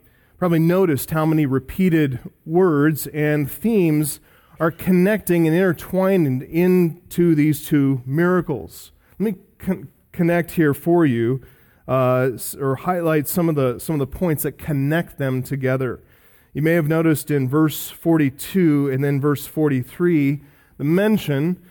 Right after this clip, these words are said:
for both the woman and the daughter, twelve years. That's intentional. The woman suffered with her condition the entire time that this little girl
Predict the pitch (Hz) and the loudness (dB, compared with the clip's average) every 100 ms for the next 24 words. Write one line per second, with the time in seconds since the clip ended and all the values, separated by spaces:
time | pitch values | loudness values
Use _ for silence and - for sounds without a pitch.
0 | _ - 147 170 185 208 185 170 165 156 | _ -4 0 2 2 2 2 2 2 2
1 | 165 185 170 143 127 139 151 - _ _ | 2 2 2 2 2 2 0 -4 _ _
2 | _ - 196 180 170 151 175 185 170 110 | _ -6 0 2 2 2 2 4 4 0
3 | 82 - - - _ _ _ _ - 127 | -4 -14 -16 -18 _ _ _ _ -12 -10
4 | 131 - - - 135 - 180 185 - 156 | -8 -10 -12 -6 -6 0 2 2 0 -4
5 | 120 113 165 185 151 135 196 175 175 156 | -2 -2 0 2 0 0 -2 0 0 2
6 | 160 151 160 151 165 156 180 202 - 120 | 0 2 0 0 -2 0 0 0 -2 -4
7 | 123 - _ _ _ 147 147 147 - 202 | -6 -10 _ _ _ -4 -2 -2 -4 0
8 | 208 208 - 190 170 147 147 143 156 156 | 2 0 -2 -2 0 2 0 0 -2 0
9 | 160 143 151 151 117 117 | 2 2 2 2 0 -2